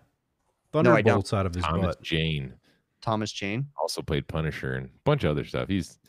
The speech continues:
Speaker 3: he's in a lot of movies a lot of people don't know about, but
Speaker 1: So, for, if you guys aren't paying attention to the chat, it is from the movie Big Trouble in Little China with Kurt Russell.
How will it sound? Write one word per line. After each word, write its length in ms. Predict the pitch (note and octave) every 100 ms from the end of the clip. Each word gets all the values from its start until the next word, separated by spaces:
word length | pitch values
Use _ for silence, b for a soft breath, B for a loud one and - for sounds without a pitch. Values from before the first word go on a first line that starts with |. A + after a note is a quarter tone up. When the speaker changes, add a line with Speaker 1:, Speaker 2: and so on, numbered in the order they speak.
| _
Speaker 3:
he's 120 | A2 A2+
in 60 |
a 80 | E2+
lot 160 | D2+ D#2
of 60 | D2+
movies 220 | D2 C2
a 60 |
lot 140 | C2+ C2
of 60 |
people 160 | C#2 B1+
don't 200 | B1+ A#2+
know 100 | B2
about, 280 | B2 B2+ -
but 80 | -
Speaker 1:
So, 400 | D#3 D3 C3+ B2+ _ - -
for, 220 | C#3+ G#2
if 180 | B2 B2+
you 80 |
guys 200 | C3 C#3+
aren't 120 | C#3+ C3+
paying 180 | C#3
attention 340 | B2+ C#3 B2+ C3
to 40 |
the 80 | A#2+
chat, 340 | - B2 G#2
it 100 | G2+
is 120 | A#2 -
from 220 | C#3 A#2+
the 80 | A#2
movie 240 | A#2+ A#2
Big 320 | F#2+ A2+ A#2
Trouble 360 | - A#2 A2+ G#2+
in 120 | G2+
Little 240 | G#2 A2
China 560 | - - G2+ G#2 B2+ D#3+ _ _ -
with 180 | A2 -
Kurt 260 | - A#2+
Russell. 440 | G#2+ G2+ - G#1+